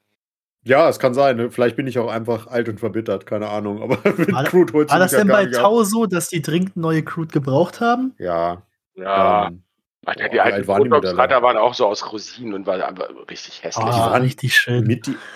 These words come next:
Speaker 1: ersten
Speaker 3: Nee.
Speaker 1: Funkas-Modelle, glaub ich.
Speaker 3: Boah, war das hässlich.
Speaker 1: Uralt.
Speaker 3: Also
Speaker 1: Ja.
Speaker 3: hätten die, also ganz ehrlich,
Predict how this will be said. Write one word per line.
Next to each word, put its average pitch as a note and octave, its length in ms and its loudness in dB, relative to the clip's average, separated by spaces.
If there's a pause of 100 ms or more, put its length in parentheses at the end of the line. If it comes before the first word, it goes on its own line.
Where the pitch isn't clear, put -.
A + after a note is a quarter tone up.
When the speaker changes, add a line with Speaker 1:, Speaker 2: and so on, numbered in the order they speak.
(120)
Speaker 1:
ersten - 360 -12
Speaker 3:
Nee. F#2+ 100 -2
Speaker 1:
Funkas-Modelle, F#2 680 -4
glaub F2 280 -2
ich. F2 260 -12 (240)
Speaker 3:
Boah, - 100 -8 (260)
war - 100 -12
das - 260 -12
hässlich. - 420 -16 (480)
Speaker 1:
Uralt. F#2+ 500 2
Speaker 3:
Also D#3+ 140 4
Speaker 1:
Ja. D#3+ 60 4
Speaker 3:
hätten G3+ 320 2
die, G#3+ 320 -2
also D3 200 0
ganz G3 280 0
ehrlich, C3+ 540 0